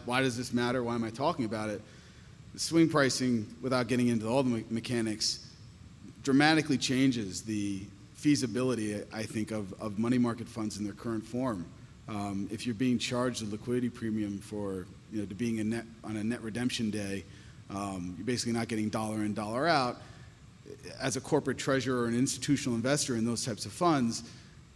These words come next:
why would you, why would you expose yourself to that? How do you get your board comfortable? So one of the big buyers of these kind of preferred shares, um, are money market funds. So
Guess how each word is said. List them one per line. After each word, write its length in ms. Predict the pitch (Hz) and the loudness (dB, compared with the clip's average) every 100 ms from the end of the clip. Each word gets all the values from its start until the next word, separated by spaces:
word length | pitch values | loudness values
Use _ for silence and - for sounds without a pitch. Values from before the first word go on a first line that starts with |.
| - | -8
why 100 | - | 0
would 180 | 127 123 | 2 2
you, 80 | 123 | 0
why 160 | 123 147 | 4 4
would 140 | 143 | 4
you 80 | 131 | 2
expose 360 | - 151 143 | 0 4 4
yourself 300 | 131 - 139 - | 4 0 0 0
to 60 | |
that? 260 | 131 131 127 | 0 2 2
How 140 | 107 | 2
do 100 | 139 | 4
you 80 | 135 | 4
get 180 | 120 117 | 2 0
your 100 | 113 | -2
board 260 | 101 120 104 | -4 -4 -2
comfortable? 600 | 143 135 143 123 123 113 - - - | -2 -2 -2 0 -2 -2 -10 -18 -16
So 420 | - 139 123 117 110 - - | -4 2 2 2 -2 -12 -8
one 160 | 135 135 | 0 4
of 60 | |
the 60 | 127 | 4
big 220 | 117 131 | 4 2
buyers 420 | 113 127 143 131 | 2 2 4 2
of 100 | 104 | 0
these 160 | 101 104 | -6 -4
kind 120 | 127 | -2
of 80 | 110 | -2
preferred 360 | 110 - 120 107 | -4 -4 -2 0
shares, 580 | 156 156 131 110 - - - - - | 4 4 4 2 -4 -8 -16 -20 -10
um, 580 | 113 107 98 92 90 85 - - | -4 -2 -2 -4 -6 -10 -16 -4
are 100 | 127 | 2
money 220 | 139 135 | 6 8
market 280 | 139 113 101 | 6 4 -4
funds. 300 | - 98 80 | -8 -8 -6
So 300 | - 110 101 | -4 -2 -4